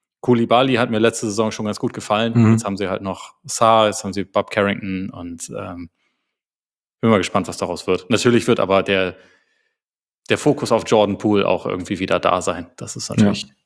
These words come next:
Speaker 1: das ist natürlich korrekt.
Speaker 2: Und Jonas Valanciunas hält den Laden zusammen. Hinten.
Speaker 1: Ja, zumindest für ein paar Monate und dann ist
Speaker 2: Ja,
Speaker 1: er wieder
Speaker 2: genau.
Speaker 1: weg.
Speaker 2: Ja. Gut,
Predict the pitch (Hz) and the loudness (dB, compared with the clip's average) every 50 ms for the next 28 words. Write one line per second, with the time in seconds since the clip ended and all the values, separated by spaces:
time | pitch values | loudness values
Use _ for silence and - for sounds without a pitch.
0 | _ _ _ _ - - 101 104 101 - - - - - 107 101 - - 107 107 | _ _ _ _ -12 -10 -8 -8 -6 -6 -6 -6 -6 -6 -6 -6 -6 -4 -2 -2
1 | 107 107 - - _ _ _ _ _ _ _ _ _ _ _ _ _ _ _ _ | -2 -4 -6 -10 _ _ _ _ _ _ _ _ _ _ _ _ _ _ _ _
2 | _ _ _ _ _ _ _ _ _ _ _ - 95 95 98 98 87 85 92 92 | _ _ _ _ _ _ _ _ _ _ _ 0 4 4 6 4 4 4 4 4
3 | 90 87 - 104 98 92 - - 92 - 87 85 85 82 82 85 - - - 85 | 4 6 4 6 4 4 4 2 2 2 2 2 2 0 -2 -2 -6 -8 -8 -6
4 | 87 87 - - _ _ _ _ _ _ _ _ - 87 87 107 156 127 95 - | -8 -8 -10 -14 _ _ _ _ _ _ _ _ -4 -4 2 2 2 2 2 0
5 | - - - - - - 117 104 98 101 98 98 - - - - 104 92 92 87 | -2 -4 -6 -6 -2 0 0 2 2 2 2 2 0 0 0 0 0 0 0 0
6 | - 98 90 92 95 92 90 87 - - 95 90 87 85 - 90 87 92 92 87 | -2 -2 0 0 0 0 0 -2 -4 -4 -4 -4 -6 -6 -8 -6 -2 0 0 2
7 | 87 90 95 95 95 92 95 - - - - - _ _ - - - - - 110 | 4 4 4 2 2 0 -2 -4 -6 -10 -16 -18 _ _ -20 -20 -4 0 2 2
8 | 101 90 - - _ _ - - - - - - - - - - - - - - | 2 2 -2 -8 _ _ -20 -20 -20 -20 -18 -20 -20 -20 -20 -20 -20 -20 -20 -20
9 | - _ _ _ _ _ _ _ _ _ _ _ 110 101 87 - 185 254 320 294 | -20 _ _ _ _ _ _ _ _ _ _ _ -14 -10 -2 2 4 6 6 6
10 | - - - - - - | 4 2 -2 -4 -6 -8